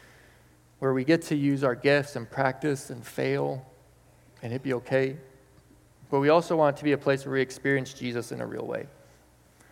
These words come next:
And there are four things that Reliance really wants to focus on and become the culture of the church, which you've heard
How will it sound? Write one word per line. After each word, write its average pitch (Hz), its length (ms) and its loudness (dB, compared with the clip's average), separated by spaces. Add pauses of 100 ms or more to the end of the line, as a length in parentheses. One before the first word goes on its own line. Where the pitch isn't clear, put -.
(840)
And 143 120 2
there 160 80 10
are 160 60 10
four 220 220 8
things 185 240 2
that 170 100 8
Reliance 156 420 4
really 180 200 4
wants 160 420 2
to 147 140 -6
focus 170 480 4
on 135 160 2
and 127 80 -6
become 139 300 -2
the 135 60 -2
culture 135 540 -2
of 131 220 -6
the 131 80 -6
church, 123 260 -4
which 120 160 -10
you've 139 120 -8
heard 156 400 2